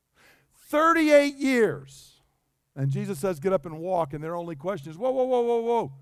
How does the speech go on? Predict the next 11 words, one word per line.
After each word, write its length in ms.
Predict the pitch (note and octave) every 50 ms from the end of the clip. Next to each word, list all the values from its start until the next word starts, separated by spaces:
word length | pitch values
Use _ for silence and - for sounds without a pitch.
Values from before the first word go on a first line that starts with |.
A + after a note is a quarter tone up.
| - _ _ _ _ _ _ _ _ _ _ -
You 100 | E4 A4 A#4+
told 260 | - A4 A4+ F#4+ E4+
him 140 | D#4+ D#4 D4+
to 80 | C#4 B3
carry 400 | - A#3 B3+ C4 C4 B3+ B3 A#3+
his 200 | A#3 A3+ F3 E3+
mat 360 | G3 G#3+ A3+ C#4 C#4+ C#4 A#3+
on 100 | A3 G#3+
the 80 | A3 G#3
Sabbath." 720 | - - C4 C4+ C#4+ C#4 C4 G3+ D3 B2 - - _ _ _ _ _ _ _ _ _ _ _ _ _ _ _ _ _ _ _ _ _ _ _ _ _ _ _ _ _ _ _
Now, 360 | - G#3 A3+ G#3+ D3+ G2+ -